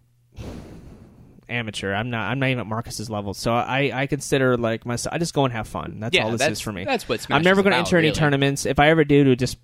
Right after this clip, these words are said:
Speaker 1: be on, on a whim, just to have
Speaker 2: Just,
Speaker 1: fun.
Speaker 2: yeah, just see how you do.
Speaker 1: Um, but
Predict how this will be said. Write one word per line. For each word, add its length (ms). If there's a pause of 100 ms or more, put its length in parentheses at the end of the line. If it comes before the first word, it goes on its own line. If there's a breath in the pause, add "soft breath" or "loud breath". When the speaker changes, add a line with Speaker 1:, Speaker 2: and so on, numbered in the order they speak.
(140)
Speaker 1:
be 260
on, 380
on 160
a 80
whim, 420
just 200
to 60
have 160
Speaker 2:
Just, 160
Speaker 1:
fun. 120
Speaker 2:
yeah, 160
just 280
see 100
how 80
you 80
do. 60
Speaker 1:
Um, 500 (1080)
but 400